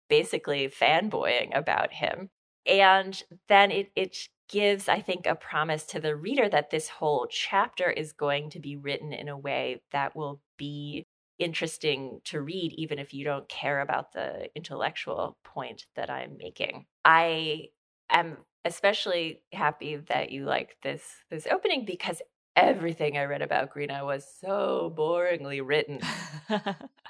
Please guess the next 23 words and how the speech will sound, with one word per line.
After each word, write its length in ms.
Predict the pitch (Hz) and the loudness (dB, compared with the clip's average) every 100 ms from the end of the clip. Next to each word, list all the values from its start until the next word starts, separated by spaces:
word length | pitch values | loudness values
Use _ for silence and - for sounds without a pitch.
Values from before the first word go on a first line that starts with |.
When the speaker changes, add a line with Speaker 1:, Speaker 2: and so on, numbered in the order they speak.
| - | -6
Speaker 1:
The, 440 | 147 151 120 - 143 | 4 6 6 0 0
the 180 | 151 - | 4 4
only 220 | 165 165 | 4 2
biography 720 | - - 147 165 160 151 151 | 2 6 6 6 0 -2 0
of 120 | 139 | 0
him 240 | - 143 131 | -2 -6 -6
is 140 | - | -10
from 140 | 127 | -10
the 100 | 131 | -8
mid-sixties. 680 | 135 120 - 220 - - 147 | -6 -8 -6 -6 -6 -8 -8
It's 160 | - - | -10 -12
very 760 | 143 156 175 175 160 156 151 143 | -16 -10 -2 4 4 4 2 -2
staid. 1040 | - - - 147 143 147 147 147 147 - _ _ _ _ - | -6 -12 0 2 4 4 2 0 -2 -6 _ _ _ _ -14
He 260 | - 214 | 0 2
is 200 | 202 - - | 2 0 -10
such 300 | - 202 202 | -10 -4 0
a 240 | 160 139 165 | 0 -4 -10
weird 880 | 143 160 202 220 226 214 196 175 - | -14 -10 -8 -2 2 4 2 -2 -2
person, 380 | 180 185 180 190 | 0 2 0 0
but 160 | - | -2
this 160 | 147 151 | -2 -2
weirdness 640 | 139 156 170 175 165 - | -6 0 0 2 -2 -4
was 140 | 113 | -10